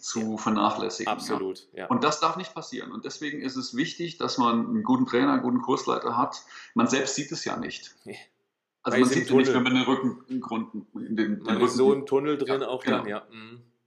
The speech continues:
Speaker 1: Also das ist eine ganz wichtige, ähm, Prämisse beim, beim CrossFit, dass man immer drauf achtet oder jemand hat, der drauf achtet, dass die Technik, äh,
Speaker 2: Mhm.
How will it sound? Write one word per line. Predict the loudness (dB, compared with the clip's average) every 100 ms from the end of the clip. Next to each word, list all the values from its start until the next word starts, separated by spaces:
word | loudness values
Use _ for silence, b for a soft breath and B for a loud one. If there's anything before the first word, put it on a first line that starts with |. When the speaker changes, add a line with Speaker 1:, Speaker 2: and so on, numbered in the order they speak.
| _ _ _ _ _ _ -4
Speaker 1:
Also | 0
das | 2 2
ist | 2
eine | 0
ganz | -2 -4
wichtige, | -6 -8 -8 -2 0 0 -2
ähm, | -2 -2 -2 -4 -8 0
Prämisse | 4 6 4
beim, | 2 2 0
beim | -2 -4
CrossFit, | -2 -2 -2 -6 -6
dass | -8 -8 -6
man | -4 -4 -4
immer | 2 2
drauf | 4 2 2 2
achtet | 0 -2 0
oder | 2
jemand | 2 0 -2
hat, | -6 -6
der | -10
drauf | -2 -2 0
achtet, | -4 -2 -6 -6
dass | -8
die | -8
Technik, | -8 -8 -10 -12 -16
äh, | -20 -18 -14
Speaker 2:
Mhm. | -12 -14